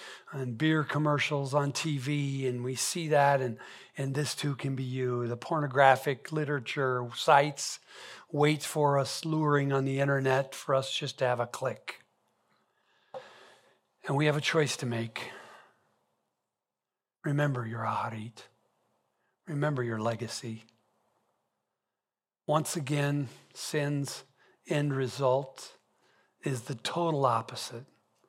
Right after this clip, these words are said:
of what's promised to us. Walk the streets of our major cities in our country, laying in the sidewalks and streets of even our own cities sometimes, or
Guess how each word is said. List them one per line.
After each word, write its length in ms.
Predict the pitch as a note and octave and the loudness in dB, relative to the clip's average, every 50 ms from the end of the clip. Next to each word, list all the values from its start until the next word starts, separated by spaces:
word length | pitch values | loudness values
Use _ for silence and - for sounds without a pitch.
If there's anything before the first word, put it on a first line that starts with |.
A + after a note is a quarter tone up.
| _ _ _ _ _ _ _ - | _ _ _ _ _ _ _ -2
of 160 | E3 C3+ B2 | -2 0 0
what's 440 | C#3 C#3+ B2+ A#2 - - - - - _ _ _ _ - | 2 0 0 0 -4 -10 -12 -14 -16 _ _ _ _ -10
promised 540 | - - B2 A2+ G#2+ A2 A2+ A2 - - - | -6 -4 -4 -4 -4 -4 -6 -8 -8 -8 -8
to 160 | - A2+ G#2+ | -10 -10 -10
us. 260 | G2+ - - - - - _ _ _ _ _ _ _ _ _ _ _ _ _ _ _ _ _ _ _ _ _ _ _ _ _ - - - - - - - | -10 -10 -12 -16 -18 -20 _ _ _ _ _ _ _ _ _ _ _ _ _ _ _ _ _ _ _ _ _ _ _ _ _ -8 -8 -8 -10 -20 2 8
Walk 360 | - E3 D#3+ - - - - | 10 10 10 8 4 -6 -6
the 80 | - C3 | -4 -4
streets 720 | - - - - - - - - D#3 D#3 D#3 D3 - - | -2 -2 -4 -4 -6 -6 -4 0 0 0 0 -2 -6 -4
of 80 | C#3 B2+ | 0 2
our 140 | B2+ B2 | 2 2
major 360 | A#2 B2 C3+ C#3 C#3 B2 C3+ C3+ | 2 0 -2 -2 -4 -4 -6 -6
cities 480 | - - - D#3+ C#3+ C#3 C#3 C3 A#2+ | -6 -6 -4 -4 -4 -4 -4 -4 -4
in 80 | C3+ C3 | -2 -2
our 120 | B2+ B2+ | -2 -2
country, 600 | B2+ - - C#3+ C3+ B2+ - D3 C3+ C3+ A#2+ - - _ _ _ _ _ _ _ _ _ _ _ _ _ _ _ _ _ _ _ _ _ _ | -2 -2 -2 -2 -2 -4 -4 -4 -4 -4 -6 -10 -16 _ _ _ _ _ _ _ _ _ _ _ _ _ _ _ _ _ _ _ _ _ _
laying 380 | - D#3+ D3 D3 D3+ D3 D3 D3 | 0 2 4 6 6 6 4 2
in 120 | C3+ C3 | 2 0
the 160 | B2+ B2 A#2 A2 | 0 -2 -4 -6
sidewalks 1300 | - - - - - D3 C#3 C#3 C#3+ C#3+ B2 A#2+ A#2 - - D3+ D3+ D3 C#3+ C#3 C3+ - - - - - - | -6 -6 -2 4 6 6 6 6 4 2 0 -6 -10 -4 4 6 8 10 8 8 4 0 -6 -8 -8 -8 -8
and 180 | A#2 A2 A2 - _ _ _ _ _ _ _ _ _ _ _ _ _ _ _ _ _ | -10 -12 -14 -16 _ _ _ _ _ _ _ _ _ _ _ _ _ _ _ _ _
streets 640 | - - - - - D#3+ D3 C#3 C#3 C3 - - - | -8 -6 -6 -4 -4 -2 -2 -2 -2 -4 -6 -8 -8
of 100 | C#3 A#2+ | -6 -4
even 260 | B2+ C3 A#2+ B2 B2+ | -4 -4 -2 0 0
our 180 | B2 B2 B2 A#2+ | 0 2 2 2
own 300 | B2 C3 C3 B2+ A2+ - - - - _ - | 0 0 0 -2 -4 -8 -12 -20 -20 _ -20
cities 440 | - - - - C3+ A2+ A#2 A2+ A2+ | -16 -12 -8 -6 -6 -4 -6 -6 -6
sometimes, 680 | - - C3+ B2+ A#2 - C3 A#2+ A2+ A#2 A#2+ A#2 A2+ A#2 | -6 -6 -6 -6 -2 -2 0 0 0 -2 -4 -6 -6 -8
or 180 | A#2 G#2+ - | -8 -10 -12